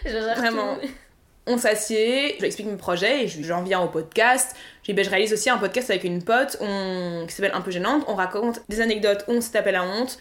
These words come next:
Speaker 2: Et tu te retrouves dans quelques épisodes. » Et là, il est, « Oh non, oh non, oh non. » Je lui dis, « T'inquiète, t'es pas reconnaissable, on sait pas que c'est toi. » Il me dit, « Ouais, c'est vrai, mais putain, moi, je me rappelle, je me rappelle de plein d'anecdotes hyper gênantes. » Il me raconte que j'avais oublié. C'était
Speaker 1: C'est
Speaker 2: extrêmement,
Speaker 1: <laughs> J'adore.
Speaker 2: extrêmement agréable.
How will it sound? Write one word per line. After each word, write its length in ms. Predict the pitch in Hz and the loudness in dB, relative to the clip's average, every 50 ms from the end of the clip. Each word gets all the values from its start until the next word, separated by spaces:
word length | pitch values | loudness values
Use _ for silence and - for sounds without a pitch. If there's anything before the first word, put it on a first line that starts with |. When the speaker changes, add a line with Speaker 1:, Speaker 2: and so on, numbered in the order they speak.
| _ _ | _ _
Speaker 2:
Et 80 | - 311 | 0 2
tu 100 | 330 311 | 2 2
te 60 | - 269 | 0 0
retrouves 400 | 269 - - 311 330 311 311 - - | 0 2 2 2 4 4 2 -2 -2
dans 160 | 233 302 320 | 0 0 2
quelques 300 | 302 294 233 277 285 269 | 0 0 0 0 2 2
épisodes. » 580 | 294 - 262 247 190 185 170 170 180 185 208 233 - - _ _ _ _ _ _ _ _ _ _ _ _ _ _ _ _ _ | 2 2 0 0 0 0 0 0 0 -2 -4 -6 -12 -20 _ _ _ _ _ _ _ _ _ _ _ _ _ _ _ _ _
Et 140 | - - - | -12 -6 -4
là, 80 | 180 180 | -2 -2
il 100 | 165 170 | -2 -4
est, « 120 | 175 - - | -4 -2 -2
Oh 120 | 190 190 | -2 -2
non, 180 | 190 190 185 - - | -2 -4 -4 -2 -2
oh 100 | 180 180 | -2 0
non, 180 | 185 185 - - | 0 -2 -4 -4
oh 80 | - 185 | -4 -4
non. » 260 | 185 180 196 196 - - - - - - | -2 -2 -2 -4 -4 -8 -12 -16 -12 -10
Je 60 | 196 | -6
lui 80 | 196 202 | -4 -4
dis, « 80 | 202 | -2
T'inquiète, 240 | 170 165 170 - - | -2 -2 -2 -2 -4
t'es 80 | - 185 | -2 -6
pas 80 | 185 | -6
reconnaissable, 560 | 180 - 196 160 156 156 - 185 196 202 185 180 | -4 -2 -2 -2 -2 -2 0 2 2 2 0 -2
on 20 | |
sait 80 | 180 - | -6 -8
pas 80 | 175 | -10
que 80 | - - | -8 -8
c'est 80 | 156 143 | -8 -4
toi. » 380 | - 185 196 202 202 202 202 - - - _ _ _ | 0 2 2 2 2 0 -2 -6 -14 -20 _ _ _
Il 100 | - 185 | -6 -4
me 60 | 180 175 | -4 0
dit, « 100 | 208 214 | 2 2
Ouais, 80 | 208 | 2
c'est 140 | 202 196 185 | 2 0 2
vrai, 120 | 202 214 208 | 2 2 2
mais 120 | 190 180 | 2 0
putain, 260 | 156 - - 214 202 196 | -2 0 0 0 0 2
moi, 100 | 202 202 | 2 2
je 80 | 202 220 | 2 2
me 60 | 220 | 2
rappelle, 500 | 185 185 185 - 214 202 196 180 165 160 | 2 0 0 0 0 2 2 2 2 0
je 80 | 175 208 | 0 0
me 60 | 190 | 0
rappelle 240 | 180 185 190 208 202 | 0 2 0 0 0
de 80 | 196 185 | 0 0
plein 160 | - 214 208 | 0 0 0
d'anecdotes 400 | 202 202 180 170 185 196 196 - | 0 0 -2 0 0 -2 -2 -2
hyper 180 | - - 190 180 | -2 -2 0 0
gênantes. » 360 | 180 170 175 196 226 - - - - | 0 0 0 -2 -4 -6 -8 -10 -6
Il 140 | 165 175 | -4 -2
me 60 | 170 165 | -2 0
raconte 420 | 175 180 180 - 202 185 180 - | 0 -2 -2 -2 -6 -6 -8 -8
que 100 | - 180 | -10 -8
j'avais 240 | 170 170 165 160 - | -6 -4 -4 -4 -4
oublié. 400 | 175 165 165 170 160 170 220 254 | -4 -6 -6 -4 -2 -2 -2 -4
C'était 400 | - - - - - 185 - - - | -6 -10 -14 -16 -14 -14 -12 -8 -6
Speaker 1:
C'est 160 | - - - | -4 -2 -2
Speaker 2:
extrêmement, 500 | 196 - - 220 190 175 185 180 170 - - | -2 0 0 0 2 2 -2 -4 -4 -6 -8
Speaker 1:
<laughs> 100 | - 254 | -2 2
J'adore. 220 | 254 240 214 202 | 4 4 6 6
Speaker 2:
extrêmement 360 | 220 226 220 233 208 208 202 202 | 6 6 6 6 4 2 2 0
agréable. 380 | 196 185 190 202 247 320 370 | 2 4 4 6 6 4 4